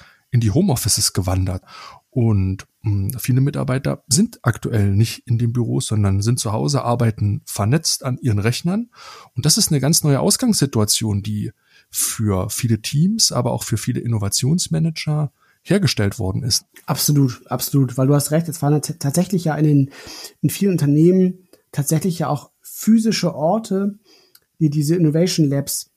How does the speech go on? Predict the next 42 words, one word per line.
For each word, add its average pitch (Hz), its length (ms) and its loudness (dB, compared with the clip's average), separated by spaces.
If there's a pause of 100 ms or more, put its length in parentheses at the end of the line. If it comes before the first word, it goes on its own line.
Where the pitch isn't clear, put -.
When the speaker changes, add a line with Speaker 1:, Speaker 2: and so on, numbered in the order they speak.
(120)
Speaker 2:
ausgezeichnet 139 640 -2
haben. 147 360 2
Also, 135 400 0
ähm, 123 560 -2
man 131 100 0
denkt 139 180 -2
nur 139 60 -4
zum 127 140 -10
Beispiel 135 320 -2
bei 131 60 -2
der 127 100 0
Deutschen 127 500 -2
Bahn, 143 260 4
bei 139 120 2
D 131 140 -2
B 127 100 0
Systel 143 480 -2
an 135 60 -8
das 127 300 -4
Skydeck, 170 600 4
also 131 220 -2
wirklich 147 220 -6
eine, 127 300 -2 (460)
eine, 127 180 0
tatsächlich 123 420 -6
eine 135 160 -2
Etage, 160 540 2 (480)
Speaker 1:
<laughs> 165 400 -6
Speaker 2:
in 151 160 2
der 147 100 4
man 147 220 4
sich 143 240 -6
so 156 80 -4
ein 139 100 -2
Innovationslab 151 1000 0
eingerichtet 170 640 2
hat. 175 260 -4
Und 139 120 -2
da 131 40 -4
gibt's 135 240 -8
noch 135 80 -4
viele 139 300 -6